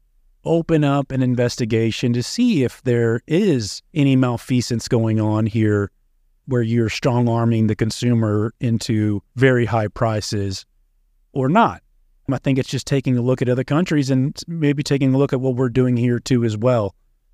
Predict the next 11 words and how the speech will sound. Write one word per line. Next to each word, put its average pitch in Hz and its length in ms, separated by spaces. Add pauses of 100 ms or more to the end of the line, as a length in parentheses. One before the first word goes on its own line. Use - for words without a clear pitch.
(100)
But 139 120
I 139 60
will 170 200
say 170 260
this, 135 440 (480)
the 127 80
C 233 460
E 143 60
O 131 280
for 120 200
Redfin, 113 840